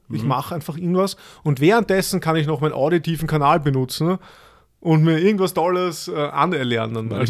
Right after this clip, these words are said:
Speaker 2: noch nicht
Speaker 1: man kann
Speaker 2: genug unter der Woche bin von mir selbst eigentlich.
Speaker 1: Genau.
Speaker 2: Ja, ich meine, das ist ja
Speaker 1: Ja.
Speaker 2: nicht, nicht, nicht schlecht, nicht schlechtes, oder? Also
Speaker 1: Ja.
Speaker 2: wähle deinen Herrn irgendwie sozusagen, so Selbst,
Speaker 1: Genau.
Speaker 2: Selbstpyrothechnik oder so.
Speaker 1: Genau, und jetzt
Speaker 2: Also
Speaker 1: fällt mir auch ein, was ich vorher noch zu dir sagen wollte, dass du meinst, weil du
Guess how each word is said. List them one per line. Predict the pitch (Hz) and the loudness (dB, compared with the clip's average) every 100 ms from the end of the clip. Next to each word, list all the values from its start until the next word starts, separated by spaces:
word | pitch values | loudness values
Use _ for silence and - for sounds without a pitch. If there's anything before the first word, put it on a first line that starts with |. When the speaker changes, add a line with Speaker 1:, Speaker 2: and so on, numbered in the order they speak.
| 117 | 4
Speaker 2:
noch | |
nicht | 123 | 4
Speaker 1:
man | 117 | 6
kann | 135 | 8
Speaker 2:
genug | 147 | 8
unter | 131 117 | 8 4
der | 110 | 4
Woche | 107 123 | 2 2
bin | 117 113 | 2 2
von | 117 | 2
mir | 113 | 2
selbst | 117 117 120 113 | 0 -2 -8 -10
eigentlich. | 113 | -8
Speaker 1:
Genau. | 120 | -6
Speaker 2:
Ja, | 120 | -4
ich | 143 | -2
meine, | 160 | -2
das | 143 | -2
ist | |
ja | 196 | -2
Speaker 1:
Ja. | |
Speaker 2:
nicht, | 143 - | -4 -4
nicht, | 143 - | -6 -6
nicht | 139 | -8
schlecht, | 156 143 | -6 -6
nicht | 143 | -6
schlechtes, | 156 123 110 | -8 -8 -8
oder? | 127 151 | -6 -6
Also | 117 120 | -4 -4
Speaker 1:
Ja. | 120 | -2
Speaker 2:
wähle | 120 117 | -2 -2
deinen | 117 120 | -2 -2
Herrn | 120 120 117 | -2 -2 -6
irgendwie | 117 117 | -8 -10
sozusagen, | 117 120 120 120 117 | -12 -14 -12 -10 -12
so | 123 123 - - | -14 -18 -20 -20
Selbst, | - 120 123 - - | -8 -6 -6 -8 -14
Speaker 1:
Genau. | - | -6
Speaker 2:
Selbstpyrothechnik | 123 120 - 151 165 123 117 123 | -6 -6 -4 0 2 2 0 -4
oder | 120 123 | -6 -8
so. | 127 | -8
Speaker 1:
Genau, | 131 151 | -2 0
und | 143 | 0
jetzt | 135 | -2
Speaker 2:
Also | 117 | 0
Speaker 1:
fällt | 135 | 0
mir | 139 | 0
auch | 131 | -2
ein, | 131 | -4
was | 123 | -6
ich | 123 | -6
vorher | - 143 | -4 -2
noch | 143 | -4
zu | 139 | -6
dir | 127 | -6
sagen | 143 123 | -4 -2
wollte, | 123 120 120 117 | 0 0 -2 -8
dass | |
du | 127 | -8
meinst, | 120 120 - | -8 -8 -12
weil | 139 123 120 | -6 -4 -2
du | 123 123 120 | -2 -4 -6